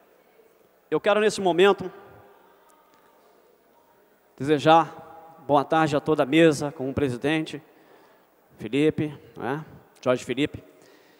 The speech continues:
E as pessoas que estão me acolhendo aqui com muito carinho, né? Eu acho que a emoção é muito grande, eu ainda estou assim, sonhando, né? Mas a gente tem uma, um respeito, quando ele se falou em ciclovia,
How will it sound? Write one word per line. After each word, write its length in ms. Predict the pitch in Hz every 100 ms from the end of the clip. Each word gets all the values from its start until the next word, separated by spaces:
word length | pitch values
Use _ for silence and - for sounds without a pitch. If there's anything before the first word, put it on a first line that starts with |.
| _ _ _ _ _ -
E 160 | 240
as 160 | 262 233
pessoas 460 | 247 214 214 233 -
que 60 |
estão 240 | 190 220 208
me 320 | 214 196 139 - - - -
acolhendo 520 | 147 - 151 170 160
aqui 200 | 139 170
com 80 | 180
muito 240 | 175 196
carinho, 400 | 151 123 170 190
né? 180 | 180 190 - - - - - _ _
Eu 80 | 143
acho 220 | 156 -
que 100 | 180
a 220 | 170 160
emoção 400 | 143 147 147 170
é 40 | 175
muito 220 | 180 170
grande, 320 | 165 196 214
eu 120 | 240
ainda 220 | 233 185 165
estou 300 | - 190 170
assim, 300 | 147 202 202
sonhando, 440 | 247 214 220 147
né? 140 | 208 - - - - - - - - _
Mas 300 | 214 226 - - - -
a 80 | 190
gente 260 | 196 262 -
tem 220 | 240 269
uma, 340 | 233 185 147
um 100 | 151
respeito, 480 | 156 151 - 226 220
quando 180 | 202 185
ele 100 | 180
se 100 | -
falou 220 | 196 180
em 60 | 196
ciclovia, 640 | 185 180 156 139 233 156